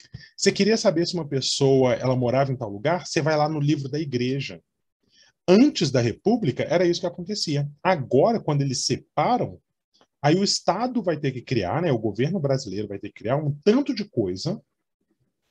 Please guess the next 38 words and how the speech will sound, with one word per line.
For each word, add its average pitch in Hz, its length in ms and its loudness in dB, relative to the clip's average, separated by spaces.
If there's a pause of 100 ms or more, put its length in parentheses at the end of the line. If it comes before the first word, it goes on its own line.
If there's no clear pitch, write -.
(260)
pra 240 200 6
poder 180 320 4
organizar 185 480 2
a 170 40 -2
vida 151 240 -4
das 151 160 -6
pessoas. 160 680 -6
E 156 60 2
aí 147 60 6
vai 143 120 4
surgir 120 300 -2
certidão 107 420 -6
de - 80 -16
casamento, 117 760 -6 (600)
já 127 140 4
que - 100 -2
tudo 131 260 4
era 107 160 4
na 101 160 -4
igreja, 120 540 -2
agora 113 320 -2
tem 120 100 -6
uma 113 120 -6
certidão 113 320 -10
de 110 60 -14
casamento 107 420 -8
do 104 80 -8
Estado. 87 560 -6 (640)
Vai 143 160 8
surgir 123 380 0
a 117 80 2
certidão 113 440 -4
de 101 120 -12
nascimento, 110 640 -6
a 101 40 -6
carteira 104 400 -8
de 98 100 -14
identidade. 95 920 -8